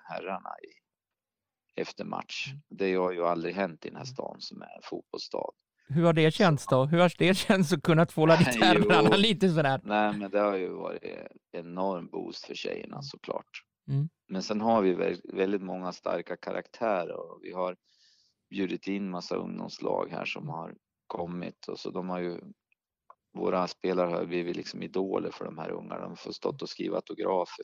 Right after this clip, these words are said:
Speaker 1: f-, och det är inte bara tio utan det har varit en, ja, mellan trettio och femtio ungdomar har stått och,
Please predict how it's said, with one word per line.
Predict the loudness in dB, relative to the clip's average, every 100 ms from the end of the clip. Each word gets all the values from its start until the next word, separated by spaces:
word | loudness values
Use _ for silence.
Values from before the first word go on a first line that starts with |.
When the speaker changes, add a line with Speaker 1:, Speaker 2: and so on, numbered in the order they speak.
| -14
Speaker 1:
f-, | -12
och | -8
det | -4
är | -4
inte | -6 -4
bara | -4 -4 -12 _ -6
tio | -4 -2 0 -2
utan | -4 -6
det | -4
har | -4
varit | -4 -6
en, | -12 -14 -20 _ -10
ja, | -8
mellan | -4 -2 0
trettio | 0 -2 -2
och | -4
femtio | -2 -4 -6 -6 -6
ungdomar | -4 -6 -6 -6 -6
har | -8
stått | -10 -12 -12 -10
och, | -10